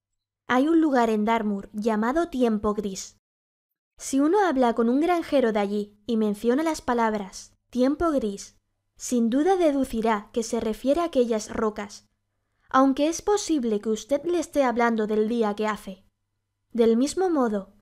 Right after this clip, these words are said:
si uno hace referencia a ese lugar ante un extraño que solo oiga un fragmento de la conversación,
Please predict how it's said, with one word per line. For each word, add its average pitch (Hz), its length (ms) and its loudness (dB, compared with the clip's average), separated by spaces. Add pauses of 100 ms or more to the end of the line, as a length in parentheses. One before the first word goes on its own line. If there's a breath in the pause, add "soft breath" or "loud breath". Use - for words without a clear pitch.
(340)
si - 200 -2
uno 262 200 2
hace 302 260 -2
referencia 220 760 -2
a 214 60 -2
ese 226 220 -4
lugar 254 360 2
ante 208 280 -2
un 254 160 0
extraño 233 640 -2
que 208 120 -8
solo 262 280 0
oiga 247 320 2
un 214 120 -4
fragmento 247 640 -2
de 208 80 -6
la 208 120 -2
conversación, 208 800 -4